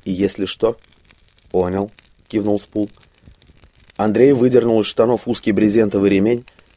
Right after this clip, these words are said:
и стянул им ноги лейтенанта в щиколотках. На втором ремне, который он взял у Снаттера,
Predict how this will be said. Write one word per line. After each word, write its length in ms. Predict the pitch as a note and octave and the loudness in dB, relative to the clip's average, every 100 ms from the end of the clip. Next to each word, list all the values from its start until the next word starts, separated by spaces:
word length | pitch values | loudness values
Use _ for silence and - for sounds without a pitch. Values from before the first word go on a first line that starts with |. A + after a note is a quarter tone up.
| _ | _
и 100 | - | -6
стянул 440 | G2+ - A2 B2 B2+ | -6 -2 0 2 0
им 160 | A2 - | -2 -6
ноги 320 | G2+ A2 A#2+ | -2 -2 0
лейтенанта 540 | A2 G#2 - G#2 A2 A#2+ | 2 0 0 -2 -2 -4
в 40 | |
щиколотках. 720 | - - G#2 F#2 E2 - - - _ _ _ _ _ _ - | -6 -8 -6 -6 -8 -10 -20 -20 _ _ _ _ _ _ -6
На 100 | G2 | -6
втором 400 | - G2 G2+ G2 | 0 0 2 0
ремне, 320 | G2 G#2 B2+ | 0 0 -2
который 460 | G#2 E2+ F#2+ F2+ - | -4 -2 -2 -2 -4
он 160 | F#2+ F#2+ | -6 -4
взял 280 | F2+ F#2 - | -2 -2 -2
у 80 | - | -10
Снаттера, 500 | - F#2 - F2+ | -8 -8 -8 -12